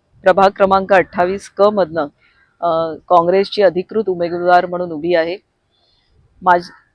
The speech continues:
माझ्या मागे आपल्याला एक मंडप दिसतोय. हे सुनील गावस्कर मैदान आहे आणि असे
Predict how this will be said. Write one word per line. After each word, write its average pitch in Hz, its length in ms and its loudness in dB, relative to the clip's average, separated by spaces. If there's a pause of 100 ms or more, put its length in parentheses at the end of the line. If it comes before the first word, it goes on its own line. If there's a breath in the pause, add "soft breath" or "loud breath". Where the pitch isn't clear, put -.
(380)
माझ्या 180 340 0
मागे 208 380 4
आपल्याला 190 380 4
एक 202 160 0
मंडप 170 320 2
दिसतोय. 156 440 -6 (520)
हे 175 140 -2
सुनील 175 320 -6
गावस्कर 185 420 0
मैदान 175 340 2
आहे 170 200 -4
आणि 160 340 -6
असे 190 380 -2